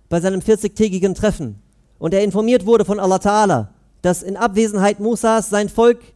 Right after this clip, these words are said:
das Kalb, äh, zur Anbetung genommen hat. Ja, und er kam zurück und er verlor die Nerven, wortwörtlich,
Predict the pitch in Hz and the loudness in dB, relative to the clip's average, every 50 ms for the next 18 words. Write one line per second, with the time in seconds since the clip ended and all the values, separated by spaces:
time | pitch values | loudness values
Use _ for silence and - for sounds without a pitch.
0 | _ _ _ _ _ _ - 196 190 - - 220 240 240 208 - - - - _ | _ _ _ _ _ _ -2 -2 -2 0 0 2 2 2 2 0 -6 -18 -20 _
1 | _ _ _ - - 175 180 180 175 175 175 170 - - - 202 - 214 208 190 | _ _ _ -6 -4 -2 0 2 2 0 -2 -4 -6 -6 -6 -6 -4 -2 0 0
2 | 202 202 196 185 175 180 185 180 180 170 151 143 117 - - - - _ _ _ | 0 0 -2 -6 -4 -2 -2 -2 0 0 -2 -2 -4 -4 -10 -20 -20 _ _ _
3 | _ _ _ _ - 143 170 170 - 170 - - 190 208 214 214 214 196 - - | _ _ _ _ -8 -8 -6 -6 -6 -8 -6 -4 -2 -2 -2 -4 -6 -8 -14 -16
4 | - - 180 214 220 - _ - - _ _ _ _ _ _ _ _ _ - 147 | -10 -6 -4 -4 -4 -4 _ -20 -20 _ _ _ _ _ _ _ _ _ -6 -4
5 | 156 156 143 - 160 165 165 160 160 _ - - 180 175 190 190 180 185 180 185 | -4 -4 -4 -2 -2 0 0 -2 -4 _ -8 -4 -2 0 0 0 0 0 -2 0
6 | 180 165 143 - 143 135 147 143 131 151 160 160 170 185 202 - - _ | -2 -2 -4 -6 -6 -4 -4 -4 -2 -4 -6 -4 -4 -6 -6 -6 -10 _